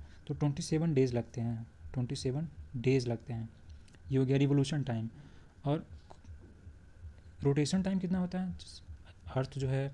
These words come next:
अपने चारों तरफ अपना खुद का एक चक्कर लगाने के लिए उसको चौबीस घंटे लगते हैं। तो moon को कितना टाइम लगता है, so moon को सत्ताईस दिन लगते हैं। so अपना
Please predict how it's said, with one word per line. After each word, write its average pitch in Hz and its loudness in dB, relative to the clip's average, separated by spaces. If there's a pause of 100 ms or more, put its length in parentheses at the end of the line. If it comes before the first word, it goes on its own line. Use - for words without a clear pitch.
(480)
अपने 135 2
चारों 131 2
तरफ 131 -2 (400)
अपना 135 2
खुद 139 -4
का 156 2
एक 147 2
चक्कर 139 -2
लगाने 127 4
के 143 -2
लिए - 2
उसको 156 -4 (340)
चौबीस 135 6
घंटे 117 2
लगते 117 -2
हैं। 117 -2 (280)
तो 143 4
moon 170 8
को 180 -2
कितना 123 -2
टाइम 120 -2
लगता 117 -4
है, 110 -6 (500)
so 143 6
moon 160 6
को 202 -2
सत्ताईस 147 -2
दिन 123 2
लगते 117 -2
हैं। 110 -4 (580)
so - -6
अपना 139 0